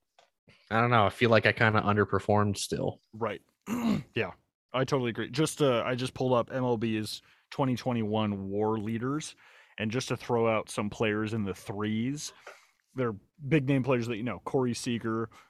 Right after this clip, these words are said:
Speaker 2: uh, Frankie Montas, Marcus Stroman, Ronald Acuna Junior, Luis Robert, or Robert, however you wanna say it, Matt Chapman, Wander Franco, Rafael Devers. Like, those are, those are big name players. And,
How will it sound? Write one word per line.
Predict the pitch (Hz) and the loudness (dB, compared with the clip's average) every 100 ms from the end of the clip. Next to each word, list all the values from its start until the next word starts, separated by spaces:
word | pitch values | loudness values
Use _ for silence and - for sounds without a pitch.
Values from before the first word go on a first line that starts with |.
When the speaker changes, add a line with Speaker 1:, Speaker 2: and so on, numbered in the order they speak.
| _ | _
Speaker 2:
uh, | 98 98 | -6 -6
Frankie | - 127 123 | -2 -2 0
Montas, | 113 110 110 101 - | 0 0 -2 -4 -2
Marcus | 113 110 - | -2 -2 -6
Stroman, | - 107 104 104 101 | -4 -4 -2 -4 -4
Ronald | 104 113 113 107 | -2 -2 -2 -4
Acuna | - 117 107 | -4 -2 -2
Junior, | 98 104 101 98 98 98 - | -4 -6 -6 -6 -8 -10 -8
Luis | 117 120 117 | -4 -2 -2
Robert, | 113 107 101 101 101 117 | -2 -2 -2 -2 -2 -4
or | 101 98 | -4 -2
Robert, | 95 98 101 110 | -2 -2 -6 -6
however | 113 104 | -8 -8
you | 101 | -8
wanna | 98 | -8
say | - 98 | -8 -8
it, | 92 - | -8 -8
Matt | 117 123 | -2 -2
Chapman, | - 120 95 107 101 101 | -2 -6 -6 -10 -10 -6
Wander | 113 123 104 | -2 -2 -2
Franco, | 104 101 98 98 95 | -6 -8 -8 -8 -4
Rafael | 113 117 104 95 | -2 0 -2 -4
Devers. | 95 92 95 95 - - - | -6 -8 -8 -10 -12 -16 -12
Like, | 95 - _ _ _ _ _ | -12 -14 _ _ _ _ _
those | 143 110 | -4 -4
are, | 98 87 _ _ _ _ _ | -8 -10 _ _ _ _ _
those | 208 175 | 4 6
are | 147 | 6
big | 147 131 | 4 4
name | 135 113 | 0 2
players. | 131 120 120 | 0 2 0
And, | 123 117 | -2 -6